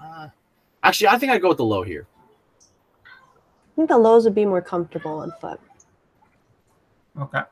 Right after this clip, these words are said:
Speaker 2: Mm-hmm.
Speaker 3: And thirteens we already talked about. Uh, I, fourteen, wait, I don't know this one.
Speaker 1: So
Speaker 2: Lows for
Speaker 1: fourteen,
Speaker 2: me.
Speaker 1: I feel like the fourteen is very similar to the thirteen in the sense that the heights between the high and the low are, like,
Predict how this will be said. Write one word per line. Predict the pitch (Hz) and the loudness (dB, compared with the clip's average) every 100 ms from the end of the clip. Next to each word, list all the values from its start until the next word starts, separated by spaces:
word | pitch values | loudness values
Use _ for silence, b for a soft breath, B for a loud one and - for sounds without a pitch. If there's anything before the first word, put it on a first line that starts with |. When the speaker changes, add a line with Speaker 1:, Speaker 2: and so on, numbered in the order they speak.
| _ _ _ _ - | _ _ _ _ -6
Speaker 2:
Mm-hmm. | 220 190 170 _ _ _ _ _ _ | -4 -4 -6 _ _ _ _ _ _
Speaker 3:
And | 139 135 127 | -2 -2 2
thirteens | 151 147 160 147 | 0 0 -4 -2
we | 143 | 0
already | 135 | -2
talked | 127 139 135 - | 0 -2 -2 -4
about. | 127 131 131 - _ | 0 0 0 -4 _
Uh, | 139 131 131 135 | -2 2 2 0
I, | 131 131 127 _ _ _ _ - | -2 -4 -6 _ _ _ _ -8
fourteen, | 165 196 - 233 220 190 139 _ - _ _ - - | -4 -4 -4 -6 -4 -4 -6 _ -20 _ _ -20 -10
wait, | 123 110 _ 123 | -10 -10 _ 0
I | |
don't | 143 | 2
know | 135 127 | 2 0
this | 120 117 - | -2 -10 -10
one. | 120 - _ _ | -10 -12 _ _
Speaker 1:
So | - - | 0 2
Speaker 2:
Lows | 214 233 233 | 4 4 4
for | 269 | 4
Speaker 1:
fourteen, | 311 285 285 | 6 4 2
Speaker 2:
me. | - | -2
Speaker 1:
I | 143 151 | 2 2
feel | - 196 | 2 2
like | 190 | 2
the | 180 | 2
fourteen | - 160 156 156 156 | -4 -4 -2 -4 -6
is | 120 | -6
very | 107 143 135 | -2 -2 -2
similar | - 135 127 120 | -6 -10 -8 -8
to | 123 | -8
the | 117 | -12
thirteen | 104 127 107 127 | -10 -12 -10 -10
in | 113 | -8
the | 107 | -10
sense | - 110 - | -8 -10 -6
that | 110 | -8
the | 101 | -8
heights | - 117 117 - | -4 -4 -4 -12
between | - 110 104 123 113 | -14 -16 -14 -10 -6
the | |
high | 107 110 | -4 -4
and | 113 | -4
the | 107 | -8
low | 104 110 | -6 -4
are, | 120 | -4
like, | 104 - | -6 -10